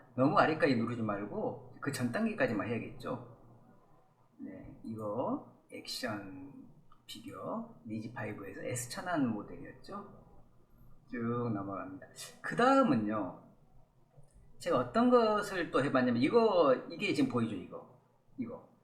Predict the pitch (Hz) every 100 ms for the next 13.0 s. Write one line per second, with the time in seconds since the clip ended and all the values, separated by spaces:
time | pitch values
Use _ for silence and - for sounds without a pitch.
0 | - - _ _ _ 202 202 139 165 202
1 | - 127 110 104 - 117 107 131 - -
2 | _ _ _ _ _ _ - - - -
3 | - _ _ _ _ - - - 214 135
4 | 117 135 - 233 262 247 - - 202 240
5 | 240 - 185 180 165 147 117 117 101 90
6 | - - 151 175 135 - - 104 - 226
7 | - 160 156 156 160 123 117 - 90 -
8 | - - - - 123 117 147 160 135 123
9 | 127 127 131 127 127 113 - 123 160 120
10 | 120 107 98 92 - - - - 190 135
11 | 139 160 117 - 73 - - - - -
12 | _ _ 139 143 123 113 104 95 -